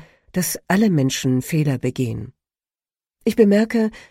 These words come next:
wie unangenehm es mir ist, eine Schwäche zu zeigen. Ich lasse die Gefühle zu, ohne sie zu sehr zu dramatisieren. Ich kann mir sagen, "Das war ein blöder Fehler,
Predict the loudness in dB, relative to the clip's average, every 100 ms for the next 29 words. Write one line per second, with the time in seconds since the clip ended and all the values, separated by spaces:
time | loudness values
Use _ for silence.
0 | -2 0 4 4 4 2 0 2 2 4
1 | 2 0 0 0 0 -2 0 2 2 0
2 | -2 -2 -4 -4 -6 -4 -6 -6 -10 -14
3 | _ _ _ _ _ _ -8 0 2 2
4 | 0 0 -2 0 2 4 2 0 0 2
5 | 0 -4 -20 _ 2 6 6 6 4 2
6 | 0 -2 0 2 2 2 0 -2 2 2
7 | 2 0 -4 0 0 -2 -6 -12 _ _
8 | _ _ _ _ _ -6 0 2 2 2
9 | 0 2 0 -2 -16 _ _ _ -10 -6
10 | -2 0 0 0 -2 -2 -4 0 0 0